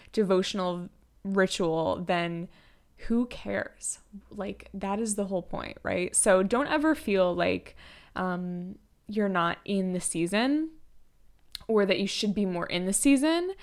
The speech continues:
um, because then that thought just literally gets you more and more out of the season, right? Like, it's,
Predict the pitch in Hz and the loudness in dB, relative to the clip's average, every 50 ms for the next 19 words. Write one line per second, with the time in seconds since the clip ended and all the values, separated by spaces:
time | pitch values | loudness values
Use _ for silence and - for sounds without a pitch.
0 | - - - - - - - 196 190 190 190 202 185 208 208 240 254 226 202 220 | -18 -20 -20 -20 -6 0 2 4 4 4 2 2 0 -2 2 2 2 4 4 2
1 | 214 214 190 180 180 185 - - - - - _ _ _ - 233 247 302 311 233 | 2 2 2 0 0 -2 -4 -10 -20 -20 -20 _ _ _ 8 10 10 12 12 10
2 | 185 170 170 - - - 214 208 - 214 233 233 240 233 226 208 202 196 202 175 | 8 6 4 2 0 -2 -2 0 4 6 8 8 10 8 8 8 6 6 6 6
3 | 180 175 180 - - - 190 175 170 170 165 165 170 170 160 - - - - - | 6 4 4 2 -2 -2 0 2 2 2 2 0 -2 -4 -4 -8 -10 -16 -20 -20
4 | _ _ _ - - - 220 214 277 247 240 208 196 196 196 190 190 180 175 175 | _ _ _ -14 -8 -4 6 8 10 12 12 12 10 10 8 6 6 6 6 6
5 | 160 107 170 180 185 175 170 180 - - 180 170 - - 139 - - - 156 156 | 6 6 6 4 4 2 0 -2 0 2 2 2 2 0 -4 -4 -2 -2 0 2
6 | 170 180 175 - - 160 156 175 170 - - - - - 214 208 214 - - | 2 2 0 0 -2 -2 -2 -2 -4 -8 -14 -18 -4 -2 -2 -2 -2 -4 -6